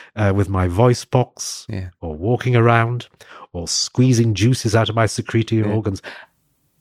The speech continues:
Speaker 1: there's only one way you can
Speaker 2: <laughs>
Speaker 1: change the u-, universe. It's moving.
Speaker 2: And, and the fact that you do so non-randomly makes you alive.
Speaker 1: Yeah. So it's that non-randomness. So the, the,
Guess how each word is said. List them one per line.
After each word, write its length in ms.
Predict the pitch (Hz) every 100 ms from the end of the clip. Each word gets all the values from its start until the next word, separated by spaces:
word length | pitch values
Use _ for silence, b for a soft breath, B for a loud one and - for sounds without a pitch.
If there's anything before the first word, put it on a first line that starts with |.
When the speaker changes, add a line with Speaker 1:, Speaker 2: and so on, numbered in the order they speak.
| -
Speaker 1:
there's 200 | 143 - -
only 340 | 175 175 156
one 340 | 127 151 147
way 200 | 131 104 82 98
you 80 | 113
can 300 | 131 110 117 -
Speaker 2:
<laughs> 100 | -
Speaker 1:
change 320 | 151 160 139
the 100 | 139
u-, 160 | 104
universe. 560 | 101 113 92 85 92 - B B
It's 140 | - -
moving. 400 | 85 95 82 76 _ b b
Speaker 2:
And, 380 | - 104 95 90
and 220 | 107 98
the 40 | 95
fact 480 | - 104 98 - -
that 380 | 95 92 - 87
you 140 | 90
do 180 | 87 95
so 580 | - 95 87 87 80 - _
non-randomly 1300 | 98 92 92 90 90 90 92 92 87 80 80 82 85 - b b b b b -
makes 380 | 92 85 - 87
you 200 | 82 85
alive. 640 | 80 78 73 69 - -
Speaker 1:
Yeah. 240 | 101 87 - B B B B B
So 160 | -
it's 100 | 104
that 160 | - 127
non-randomness. 720 | 110 110 101 95 90 85 90
So 300 | - 104 98
the, 140 | 104 101
the, 440 | 107 110 120 117